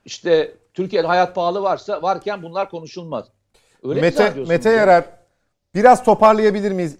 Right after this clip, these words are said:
Speaker 2: İkinci bölümde de devam edeceğim. Ee, biraz sarkarak girdik bugün biliyorsun. Ali Bey'e söz veremeden reklama gitmek istemiyorum.
Speaker 1: <laughs>
Speaker 2: Çok, çok üzülüyor sonra. Ee, günlerce de konuşuyor.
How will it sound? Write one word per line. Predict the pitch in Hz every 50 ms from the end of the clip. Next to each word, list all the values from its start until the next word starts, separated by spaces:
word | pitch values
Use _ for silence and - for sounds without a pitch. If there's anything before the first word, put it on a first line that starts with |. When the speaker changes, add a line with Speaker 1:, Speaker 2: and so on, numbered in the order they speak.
| _ _ 165
Speaker 2:
İkinci | 160 147 - 202 202 190 240 202
bölümde | 220 202 196 185 196 202
de | 196 165
devam | 175 175 180 190 196 190 180
edeceğim. | 151 147 127 143 139 135 131 -
Ee, | 139 139 143 139 139 135
biraz | 147 170 190 185 165 -
sarkarak | - 160 160 151 - 202 220 214 185 -
girdik | - 156 139 139 131 -
bugün | 139 139 151 147 135
biliyorsun. | 135 135 139 131 123 - 139 135 - _ _ _ _
Ali | - 151 151 175 175
Bey'e | 196 190 185
söz | 160 - 190 180 156 165
veremeden | 185 180 196 190 190 185 180 170 165
reklama | 165 160 - 180 170 180 175
gitmek | 156 147 - 175 165 -
istemiyorum. | - - - 185 180 180 165 151 143 139 131 - 180 -
Speaker 1:
<laughs> |
Speaker 2:
Çok, | - 175 170 - - - 147 135 -
çok | - 185 185 - 180
üzülüyor | 147 147 147 135 131 127 117
sonra. | - 131 123 117 120 135 151 - 143 - _ 165 - _ _ -
Ee, | 139 135 135 127 120
günlerce | 123 135 143 160 170 175 156 151 143
de | 147 -
konuşuyor. | - 151 143 139 - - 135 135 131 127